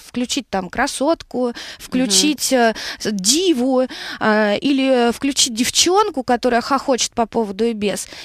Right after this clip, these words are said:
Speaker 1: именно с помощью запаха, просто потому что мозг наш так устроен.
Speaker 2: А быва-, а бывали такие случаи, когда вот люди приходили за запахом, и действительно что-то в их жизни серьёзно
Speaker 1: Менялось?
Speaker 2: менялось?
Speaker 1: Да, было.
Speaker 2: Ну,
Speaker 1: Да,
Speaker 2: расскажи.
Speaker 1: было. История.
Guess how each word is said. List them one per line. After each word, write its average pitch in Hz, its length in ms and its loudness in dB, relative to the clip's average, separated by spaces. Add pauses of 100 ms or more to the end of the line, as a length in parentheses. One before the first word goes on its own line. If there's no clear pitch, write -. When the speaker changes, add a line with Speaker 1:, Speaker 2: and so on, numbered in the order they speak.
(160)
Speaker 1:
именно 349 380 0
с - 80 -8
помощью 302 400 0
запаха, 269 420 0
просто - 240 -6
потому 370 260 -2
что - 180 -2
мозг 330 440 0
наш 202 160 -6
так - 240 -6
устроен. 220 720 -4
Speaker 2:
А - 60 -16
быва-, 196 260 -6
а 196 60 -4
бывали 254 400 -4
такие 202 340 -8
случаи, 180 440 -10
когда 156 440 -6
вот 143 180 -14
люди 165 300 -8
приходили 156 580 -12
за 151 160 -10
запахом, 180 520 -8
и 160 40 -10
действительно 160 420 -12
что-то 151 280 -20
в 147 100 -18
их 151 60 -18
жизни 143 520 -14 (300)
серьёзно 147 140 -6
Speaker 1:
Менялось? 254 580 0
Speaker 2:
менялось? - 20 -
Speaker 1:
Да, 202 240 -2
было. 185 440 -10 (440)
Speaker 2:
Ну, 156 140 -12
Speaker 1:
Да, 233 220 2
Speaker 2:
расскажи. 202 160 0
Speaker 1:
было. 190 360 -4 (1160)
История. 208 800 2